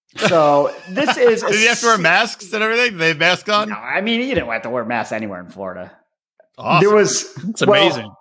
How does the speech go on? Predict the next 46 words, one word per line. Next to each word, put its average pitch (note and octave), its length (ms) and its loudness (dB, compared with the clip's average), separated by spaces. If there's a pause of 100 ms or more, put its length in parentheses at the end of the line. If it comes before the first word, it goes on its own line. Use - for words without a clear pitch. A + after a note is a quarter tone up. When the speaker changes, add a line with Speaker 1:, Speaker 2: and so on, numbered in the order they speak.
(200)
Speaker 1:
<laughs> - 300 -12
so, G3+ 440 2 (500)
uh, G3 440 -2
side A#3+ 520 0
note: C3+ 440 0
so F#3+ 380 2
WrestleMania G#3 480 2
is D#3 180 2
two E3 200 -4
nights. F2 400 -10
The D#3+ 80 -18
first C#4 320 -4
night, F#3+ 200 4
Saturday, D#3 560 4
we D#3+ 160 2
had E3+ 180 4
a C3 100 2
fucking C3 720 -6 (280)
dipshit F#3 500 0
usher G#2+ 480 -2 (140)
who's E3+ 220 -2
going G3+ 260 4
around, D3+ 400 2
like, D#3+ 320 -4
the F#3 100 0
first C#4 360 0 (100)
hour, F3 480 4
he's F3+ 240 -6
going E3+ 240 2
around D#3 420 2
yelling D3 280 4
at D3 100 -2
people D3+ 240 -2
for C#3 140 -6
not C3 180 2
having C3+ 240 2
their B2 100 0
masks A#2+ 380 -2
on C3+ 220 2
after B2 240 -2
they A2+ 140 -4
eat B2+ 220 -6
and A2 120 -6
drink A#2+ 240 -8
and B2+ 100 -12
stuff. C#3+ 260 0